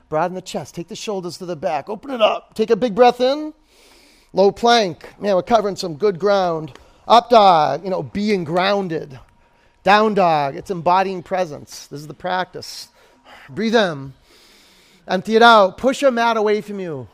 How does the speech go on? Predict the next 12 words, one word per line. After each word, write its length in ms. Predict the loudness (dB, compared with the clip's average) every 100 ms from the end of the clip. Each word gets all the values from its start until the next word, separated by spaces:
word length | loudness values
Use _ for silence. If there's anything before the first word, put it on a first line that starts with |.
| _ _
Look 180 | -10 -8
up 120 | -8
to 80 | -8
your 80 | -8
hands 420 | -6 -6 -6 -8
and 160 | -12 -8
jump 240 | -6 -6
forward. 480 | -6 -4 -4 -6 -12 -20 _ _ _ -6
Halfway 420 | -6 -2 0 2
up. 380 | 2 0 -8 _ _ _ _ _ _ _ _ _
Forward 320 | 0 0 2
bend. 460 | 0 0 -6 -12